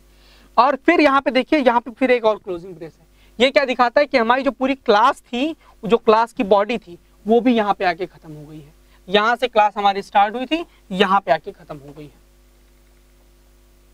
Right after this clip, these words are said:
यही हमारा basic था। तो ये basic structure था हमारा, class है, उसके अंदर main नाम का फंक्शन है, उसके हमारे अंदर ये print वाली statement है।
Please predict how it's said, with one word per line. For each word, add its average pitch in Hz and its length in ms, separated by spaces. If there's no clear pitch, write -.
यही 233 260
हमारा 220 280
basic 185 300
था। 269 180
तो - 360
ये 269 180
basic 254 360
structure 214 360
था 240 100
हमारा, 262 260
class 220 420
है, 277 80
उसके 247 200
अंदर 226 180
main 208 200
नाम 202 160
का 196 120
फंक्शन 190 320
है, 285 60
उसके 240 220
हमारे 208 280
अंदर 214 280
ये 233 80
print 262 340
वाली 185 220
statement 165 520
है। 165 120